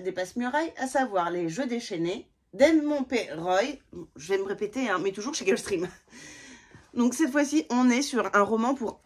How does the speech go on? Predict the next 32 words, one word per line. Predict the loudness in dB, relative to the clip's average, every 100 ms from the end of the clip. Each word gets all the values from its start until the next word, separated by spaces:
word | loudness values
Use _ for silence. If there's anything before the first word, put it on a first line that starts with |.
| 0
un | 2
peu | 0
plus | -2 -2
grand, | 0 -2 -8 _ _
à | -2
partir | -2 -4 -2 0 0 -2
de | -4 -2 0
neuf | 0 -2 -4
ans, | -8 -10 -12
qu'il | -10
est | -10
conseillé. | -12 -8 -4 0 0 0 -8 -16 -10 -6
Et |
je | -2
vais | -2
vous | -2 -6
lire | -4 -4 -4
la | -6
quatrième | -8 -10 -8 -8
de |
couverture, | -8 -10 -10 -10 -10
mais | -10
déjà | -10 -10
profitez | -12 -12 -12 -12 -12 -10
un | -12
petit | -12
peu | -12 -8
de | -8
cette | -8
dorure. | -8 -6 -6 -8
C'est, | -16 -14 -12 -12
voilà, | -12 -12